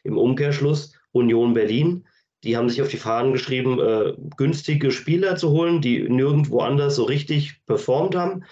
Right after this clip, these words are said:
aber die vom, vom Charakter, von der Einstellung her und vom, vom, vom, von der Qualität her sehr gut in die Gruppe passen.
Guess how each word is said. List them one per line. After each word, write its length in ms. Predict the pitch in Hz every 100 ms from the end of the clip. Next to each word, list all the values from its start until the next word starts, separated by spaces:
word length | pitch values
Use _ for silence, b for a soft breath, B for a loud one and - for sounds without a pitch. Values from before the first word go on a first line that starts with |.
| B
aber 260 | - 107 113
die 200 | 110 110
vom, 380 | 113 104 98 - _ _ _
vom 180 | - 98
Charakter, 640 | 110 110 147 143 131 127 127
von 280 | - 98 95
der 140 | 92
Einstellung 540 | 110 135 135 120 120
her 300 | 113 113 113
und 160 | 98 110
vom, 440 | - 104 104 101 - B B _
vom, 380 | _ 104 98 90
vom, 320 | 71 92 90 87
von 100 | 95
der 100 | 92
Qualität 480 | - 101 98 135 147
her 280 | 147 135
sehr 260 | - 117 127
gut 180 | 127 120
in 80 | 117
die 100 | 110
Gruppe 280 | 123 120
passen. 400 | - 98 92 90